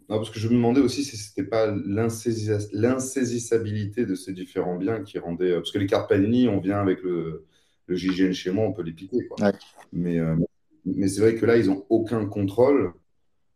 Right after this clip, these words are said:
Speaker 1: euh, aucune visibilité vraiment, euh, tout est pseudonyme, donc je, je pense que on est un peu dans le, dans le système français où on essaie de tirer un peu trop fort. Je, je, j'ai un doute sur ce... sur le fait que la, l'amendement passe quand même.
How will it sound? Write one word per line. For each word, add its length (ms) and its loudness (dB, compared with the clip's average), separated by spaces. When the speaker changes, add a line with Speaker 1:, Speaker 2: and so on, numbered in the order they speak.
Speaker 1:
euh, 720 -2
aucune 340 -4
visibilité 640 -2
vraiment, 760 0
euh, 140 -4
tout 200 -6
est 40 2
pseudonyme, 580 -2
donc 220 -2
je, 100 -6
je 160 -6
pense 380 0
que 320 -2
on 80 2
est 40 6
un 80 6
peu 120 2
dans 140 4
le, 120 4
dans 120 -2
le 60 -4
système 400 -6
français 400 -2
où 100 0
on 140 -4
essaie 220 -8
de 100 -6
tirer 200 -10
un 80 -6
peu 120 -12
trop 160 -8
fort. 240 0
Je, 120 -2
je, 200 -12
j'ai 260 -2
un 120 0
doute 320 -2
sur 160 -16
ce... 400 -4
sur 160 -8
le 60 -2
fait 160 -6
que 60 -6
la, 120 -2
l'amendement 420 -4
passe 260 -4
quand 120 -8
même. 240 -6